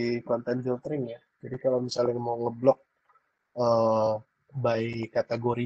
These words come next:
juga bisa gitu ya, by whitelist gitu. Atau mungkin di sini di YouTube juga bisa kita enablekan dari sisi strict atau moderate ya. Ini juga udah saya mention juga sih tadi, Mas.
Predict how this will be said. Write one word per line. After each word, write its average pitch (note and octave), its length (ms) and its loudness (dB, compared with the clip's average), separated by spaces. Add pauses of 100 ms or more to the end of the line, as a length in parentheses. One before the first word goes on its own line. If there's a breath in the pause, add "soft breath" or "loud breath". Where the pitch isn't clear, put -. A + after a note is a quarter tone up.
(100)
juga A#2 160 0
bisa B2 560 2
gitu A#2 240 -12
ya, G#2 160 -2
by G#2+ 240 -2
whitelist B2+ 560 0
gitu. B2 180 -10
Atau B2 300 0
mungkin E3 160 -2
di C3+ 80 0
sini D3 240 -2
di C#3+ 160 2
YouTube C3 240 -4
juga A#2+ 240 -4
bisa A2+ 160 -12
kita A#2 240 -8
enablekan A2+ 560 -4
dari A#2+ 160 -4
sisi A#2 240 -8
strict B2 400 -4
atau A#2 80 -4
moderate A2+ 480 -4
ya. A2 160 -8 (560)
Ini C3+ 100 -4
juga A#2+ 220 -2
udah G#2+ 100 -8
saya G#2+ 320 0
mention A2 320 -6
juga A2+ 240 -6
sih A2+ 140 -10
tadi, G#2+ 180 -6
Mas. - 300 -14